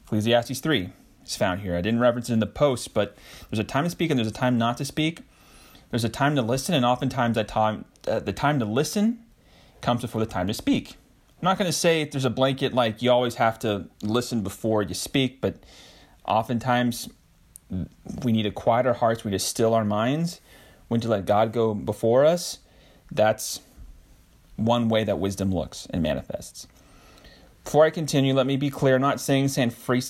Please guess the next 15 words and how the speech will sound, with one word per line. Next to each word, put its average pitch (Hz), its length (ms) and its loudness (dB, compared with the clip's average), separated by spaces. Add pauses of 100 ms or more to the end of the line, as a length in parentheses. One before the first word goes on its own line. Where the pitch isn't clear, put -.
uh, 101 100 6
San - 280 2
Francis - 440 -2
of 113 100 0
Assisi 123 460 0
was 107 180 0
wrong. 98 380 2 (600)
I'm - 120 2
not 131 220 2
saying 156 380 2
those 135 200 2
who 131 160 0
advocate 165 560 0
the 101 80 -4
phrase - 420 -4